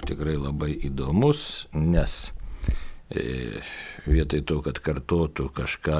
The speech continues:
tai katekizmas apie pareigas ar, ar teisės, iš tikrųjų pirmiausia žvelgiama į pačius pagrindus. Tai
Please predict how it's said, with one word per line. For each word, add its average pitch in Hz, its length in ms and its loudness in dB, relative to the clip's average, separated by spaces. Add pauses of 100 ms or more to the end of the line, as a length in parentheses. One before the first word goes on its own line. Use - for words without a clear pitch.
(140)
tai 65 140 -2 (960)
katekizmas 76 840 2
apie 73 240 0
pareigas 113 840 6
ar, 73 120 2 (160)
ar 76 160 -2
teisės, 113 880 6
iš - 160 -6
tikrųjų - 640 2
pirmiausia 85 560 2
žvelgiama 82 720 4
į 76 80 0
pačius - 460 -2
pagrindus. 65 840 -2
Tai - 240 -8